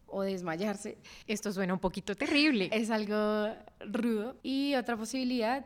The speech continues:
Speaker 1: es luxando el codo. Entonces, la persona o se rinde o uno le saca el codo.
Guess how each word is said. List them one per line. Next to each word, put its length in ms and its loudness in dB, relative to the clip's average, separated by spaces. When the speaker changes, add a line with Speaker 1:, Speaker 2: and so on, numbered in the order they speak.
Speaker 1:
es 240 -4
luxando 440 -4
el 120 -8
codo. 320 -8
Entonces, 800 -10
la 220 -4
persona 400 -8
o 160 -4
se 160 -4
rinde 580 -4
o 220 -4
uno 180 -4
le 140 -4
saca 240 -12
el 100 -12
codo. 260 -16